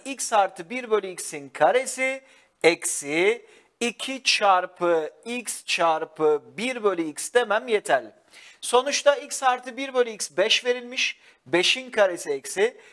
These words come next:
Burada x'ler gider, iki kere bir, iki kalır. Beşin karesi yirmi beş olduğuna göre yirmi beşten iki çıkardığımda sonuç yirmi üç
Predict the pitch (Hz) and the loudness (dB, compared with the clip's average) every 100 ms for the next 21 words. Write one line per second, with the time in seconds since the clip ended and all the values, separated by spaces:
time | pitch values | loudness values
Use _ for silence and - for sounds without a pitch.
0 | _ 247 247 262 254 - 254 233 208 196 | _ -2 4 4 4 -2 4 4 2 0
1 | 185 180 180 196 - 170 151 147 - 135 | 0 -2 -16 -12 -4 -4 -4 -8 -8 -12
2 | - 190 233 226 226 - _ _ _ 147 | -10 2 2 4 2 0 _ _ _ 2
3 | 220 226 277 277 262 233 240 226 240 254 | 2 2 -4 0 0 0 -6 -8 -2 4
4 | 262 262 220 180 175 151 139 175 247 - | 4 4 -2 0 -4 -4 0 0 0 -10
5 | _ 175 247 269 240 - 202 220 220 262 | _ -8 -6 -2 -2 0 -4 -6 -8 -4
6 | - 196 165 151 147 139 131 127 - 196 | 0 2 2 0 -4 -4 -6 -4 -2 0
7 | 226 269 - - _ _ 135 143 185 220 | 2 0 -6 -8 _ _ -16 -8 -4 -2
8 | 202 156 147 - 226 - - | -2 -4 -6 -4 -4 -2 -6